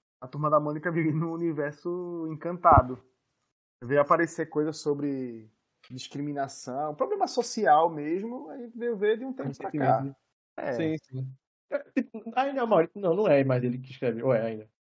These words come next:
Speaker 2: Ou ele só faz a
Speaker 1: Ele
Speaker 2: supervisão?
Speaker 1: ele supervisiona tudo, ele diz, né?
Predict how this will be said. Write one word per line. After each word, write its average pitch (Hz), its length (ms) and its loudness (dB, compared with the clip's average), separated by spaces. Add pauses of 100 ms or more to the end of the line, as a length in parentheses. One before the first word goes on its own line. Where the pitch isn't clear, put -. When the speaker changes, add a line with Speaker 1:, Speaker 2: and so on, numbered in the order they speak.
(100)
Speaker 2:
Ou - 100 -12
ele 131 60 -6
só 135 140 -2
faz 135 160 4
a 139 40 8
Speaker 1:
Ele 131 80 4
Speaker 2:
supervisão? 123 520 0 (520)
Speaker 1:
ele 247 100 -6
supervisiona 208 1080 0 (160)
tudo, 135 320 0
ele 135 140 4
diz, 123 400 2
né? 143 320 -6